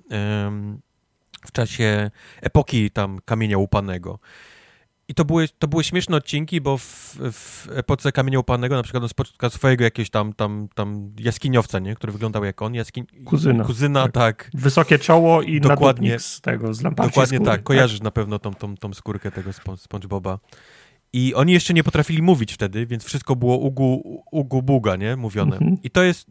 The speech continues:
Speaker 1: i to było śmieszne przez tam te piętnaście minut, kiedy trwa odcinek SpongeBoba, a oni tutaj rozwinęli to na cały olbrzymi etap, nie? I wszyscy mówią przez tam, przez kilka godzin grania
Speaker 2: Okej.
Speaker 1: ugu buga, co jest męczące, więc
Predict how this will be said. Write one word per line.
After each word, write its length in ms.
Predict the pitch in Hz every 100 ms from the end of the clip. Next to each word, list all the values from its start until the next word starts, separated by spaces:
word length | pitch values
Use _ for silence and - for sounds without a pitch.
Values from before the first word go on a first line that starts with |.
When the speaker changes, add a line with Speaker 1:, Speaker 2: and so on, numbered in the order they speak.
| 135
Speaker 1:
i 80 | -
to 100 | 170
było 160 | 165 160
śmieszne 420 | - 170 170 165
przez 300 | - 151 143
tam 240 | - 135 135
te 120 | 139
piętnaście 420 | 143 147 139 147
minut, 300 | 156 123 -
kiedy 200 | - 117
trwa 180 | 113 -
odcinek 420 | 117 - - 113
SpongeBoba, 540 | - 107 98 98 98 120 _ - - _ -
a 60 | 110
oni 160 | 127
tutaj 220 | 123 135 127
rozwinęli 480 | 120 120 127 127
to 100 | 123
na 120 | 120 120
cały 540 | - 127 123 120 117 -
olbrzymi 720 | - 117 110 127 120 120 117 120 - -
etap, 440 | 139 - 95 -
nie? 140 | 104
I 80 | 117
wszyscy 320 | - 123 -
mówią 300 | 117 110 113 110
przez 280 | - 113
tam, 200 | - 110
przez 180 | 107 113
kilka 260 | - 117 120
godzin 280 | 117 110 110
grania 260 | 113 117
Speaker 2:
Okej. 80 | 113
Speaker 1:
ugu 180 | 117 120
buga, 320 | 123 127 107
co 120 | 110
jest 100 | 107
męczące, 480 | 117 117 131 107 101
więc 240 | 95 98